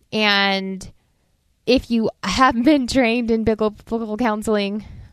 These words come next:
sorry if I'm describing it in a way that, that you have not experienced it, but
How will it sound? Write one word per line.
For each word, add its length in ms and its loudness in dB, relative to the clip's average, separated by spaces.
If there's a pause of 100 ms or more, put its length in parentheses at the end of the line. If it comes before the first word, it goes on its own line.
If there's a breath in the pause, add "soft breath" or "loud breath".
(260 loud breath)
sorry 340 4
if 120 0
I'm 140 0
describing 500 0
it 80 0
in 80 -2
a 40 0
way 120 2
that, 160 -2 (360)
that 180 -4
you 220 4
have 180 2
not 120 2
experienced 600 -4
it, 180 -2
but 280 0